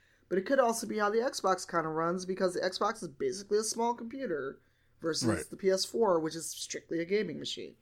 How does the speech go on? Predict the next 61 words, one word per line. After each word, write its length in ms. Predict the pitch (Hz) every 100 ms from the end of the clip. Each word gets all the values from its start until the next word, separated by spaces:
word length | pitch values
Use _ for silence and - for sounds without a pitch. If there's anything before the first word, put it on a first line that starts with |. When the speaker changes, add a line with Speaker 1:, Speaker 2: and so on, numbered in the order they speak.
| -
Speaker 2:
Yeah, 300 | 156 180 113
it's, 360 | 92 123 - -
it's 200 | 139 -
some 440 | - - - 165
of 60 | 151
those 200 | 143 131
things, 320 | 131 127 107
and 100 | 110
I'm 100 | 104
sure 440 | 104 127 117 107 101
there, 180 | - 101
I, 80 | 107
I 160 | - 127
would 200 | 131 131
love 180 | 170
to 100 | 165
have 140 | 143 117
been 260 | 131 113
a, 40 | 104
a 60 |
fly 260 | 107 123 113
on 80 | 107
the 60 |
wall 300 | 98 101 101
of 80 | 95
some 120 | 110
of 40 | 101
those 140 | 90
conversations 680 | - 95 90 98 92 98 85
to 60 | 90
figure 260 | 107 92
out 140 | 87 -
how 180 | 95 92
that 240 | 87 90
deal 200 | 98 92
got 240 | 92 92
done, 320 | 95 95 104 - _ _ - - - _ -
'cause 460 | 131 104 98 110
they, 220 | 110 131 120
you 120 | 123
know, 160 | 117
they've 160 | 110 127
been 80 | 127
talking 300 | 135 147 123
about 180 | 107 104
that 120 | 101
for 100 | -
a 60 | 98
long 240 | 104 101
time 300 | 98 107 101
as 80 | 92
something 240 | 101 80 95
Speaker 1:
Mm-hmm. 160 | 87
Speaker 2:
that 0 |
a 60 | 92
lot 260 | 92 101
of 80 | 107
folks 240 | - 95 -
have 120 | 87
been 140 | 85
wanting. 380 | 92 98 92 87